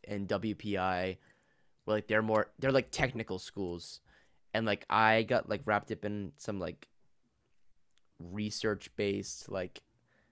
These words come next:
liberal arts kinda stuff, and, like, it doesn't respond well to me.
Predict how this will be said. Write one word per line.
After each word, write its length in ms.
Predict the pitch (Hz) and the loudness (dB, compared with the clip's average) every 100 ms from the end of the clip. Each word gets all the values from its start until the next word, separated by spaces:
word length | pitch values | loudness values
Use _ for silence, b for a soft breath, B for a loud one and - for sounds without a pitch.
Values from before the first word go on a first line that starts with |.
| _ | _
liberal 380 | - 98 98 95 | -6 -4 -2 0
arts 320 | 95 104 - | 2 0 -2
kinda 240 | - 135 139 | -4 -4 -4
stuff, 360 | - 147 143 147 | -2 0 0 -2
and, 100 | - | -6
like, 240 | 101 - _ _ _ _ _ - - _ _ | -6 -8 _ _ _ _ _ -20 -20 _ _
it 80 | 101 | -2
doesn't 320 | 110 107 95 - | -2 -2 -6 -10
respond 720 | 95 - - 107 101 92 90 | -8 -8 0 4 4 2 -2
well 540 | 92 92 90 87 95 - _ _ _ _ _ _ - | -4 -2 -4 -6 -10 -16 _ _ _ _ _ _ -14
to 120 | 87 | -10
me. 380 | 92 90 - | -8 -10 -12